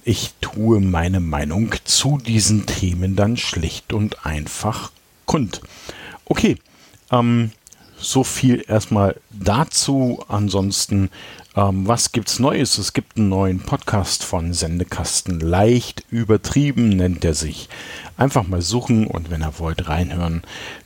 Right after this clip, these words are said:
Dort findet ihr Geschichten aus meinem Leben. Und wie der Name schon sagt, leicht übertrieben,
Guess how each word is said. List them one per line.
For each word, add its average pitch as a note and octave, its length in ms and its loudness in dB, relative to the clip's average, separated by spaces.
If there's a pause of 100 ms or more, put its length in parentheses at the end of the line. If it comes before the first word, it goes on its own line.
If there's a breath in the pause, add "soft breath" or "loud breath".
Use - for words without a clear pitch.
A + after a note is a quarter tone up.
(100)
Dort G2 300 2
findet A#2+ 480 2
ihr A#2 140 4
Geschichten A#2 960 0
aus B2 500 2
meinem A2+ 580 2
Leben. G2+ 480 2 (580 loud breath)
Und F2+ 260 -6
wie G2 40 0
der F#2 120 2
Name F#2 260 0
schon G2 180 -2
sagt, F#2 320 -2
leicht G2+ 300 2
übertrieben, A#2+ 640 0